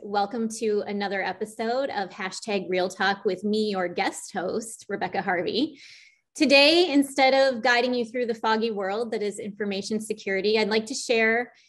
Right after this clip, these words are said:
uh, shed and spread some light and hopefully inspiration onto a program that is very near and dear to my heart,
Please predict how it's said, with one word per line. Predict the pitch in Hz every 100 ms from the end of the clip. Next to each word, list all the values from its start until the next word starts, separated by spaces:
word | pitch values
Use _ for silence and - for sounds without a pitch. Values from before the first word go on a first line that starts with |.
| _ _
uh, | 233 208 196 196
shed | - - 277 247
and | 226 220 233
spread | 226 - 233 277
some | - 233 196
light | 180 180 233 -
and | 202
hopefully | 185 214 - 220 208
inspiration | 208 208 208 190 190 240
onto | 226 202 214
a | 190
program | - 196 190 208 220
that | 196
is | 185 175
very | 196 202 202
near | 196 190 196 208
and | 220 202 185
dear | 190 190
to |
my | 190 185
heart, | 180 165 175 -